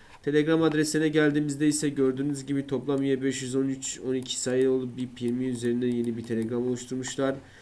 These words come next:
Bu Telegram ad-, adresini de kontrol edebilirsiniz.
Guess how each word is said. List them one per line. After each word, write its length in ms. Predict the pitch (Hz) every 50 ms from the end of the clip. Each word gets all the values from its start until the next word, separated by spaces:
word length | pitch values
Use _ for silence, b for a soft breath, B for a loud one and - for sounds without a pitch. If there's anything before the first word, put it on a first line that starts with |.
| B B B -
Bu 40 | -
Telegram 380 | - 151 139 135 131 143 139 135
ad-, 280 | 131 127 120 - 113
adresini 400 | 123 113 123 120 117 117 135 139
de 60 | 143 143 139
kontrol 360 | 135 127 123 127 135 135 131
edebilirsiniz. 840 | 127 131 131 127 127 131 131 127 127 - 120 127 143 147 143 -